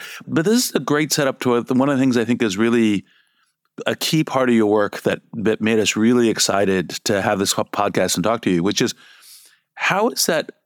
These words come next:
helping people, that the interaction, the tracking the eye gaze and so forth, how does that help us become more human? Right? Like what's, what's in that helping? It obviously there's help in tasks and help in navigation of the home environment or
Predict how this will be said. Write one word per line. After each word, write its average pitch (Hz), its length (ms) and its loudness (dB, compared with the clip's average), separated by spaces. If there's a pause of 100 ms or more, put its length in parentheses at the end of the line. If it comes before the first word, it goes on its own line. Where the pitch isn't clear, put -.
helping 147 480 0
people, 95 440 0
that 104 360 0
the 117 240 0
interaction, 131 640 0
the 95 100 -2
tracking 139 480 0
the 117 140 4
eye 120 200 0
gaze 110 220 2
and 98 80 -2
so 101 80 -2
forth, 95 120 -2 (520)
how - 180 -4
does 233 160 0
that 196 160 0
help 147 320 -2
us 143 180 0 (380)
become 123 340 0
more 120 220 2
human? 101 360 -2 (540)
Right? 123 160 0
Like 120 200 -2
what's, 160 240 0 (340)
what's 170 260 0 (220)
in 139 140 0
that 127 160 0
helping? 107 680 0 (540)
It 131 260 -2
obviously 160 360 2
there's 120 160 2
help 127 280 0
in 107 120 0
tasks 135 600 -2
and 101 80 -2
help 101 160 -2
in 104 120 -2
navigation 104 640 0
of 92 360 0
the 98 140 0
home 127 220 0
environment 107 540 0
or 85 200 0